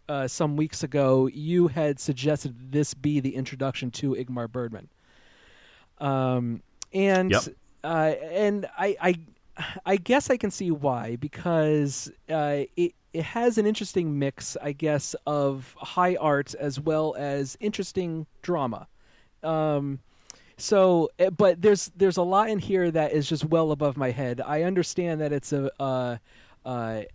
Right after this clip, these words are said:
Speaker 1: allegories and metaphors up the wazoo, <laughs> you know?
Speaker 2: <laughs>
Speaker 1: Uh, so,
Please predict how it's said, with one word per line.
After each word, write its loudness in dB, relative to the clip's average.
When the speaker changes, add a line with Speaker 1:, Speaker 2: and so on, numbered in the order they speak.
Speaker 1:
allegories 4
and -2
metaphors 0
up -2
the 0
wazoo, 2
<laughs> -20
you 2
know? 4
Speaker 2:
<laughs> 4
Speaker 1:
Uh, 0
so, 6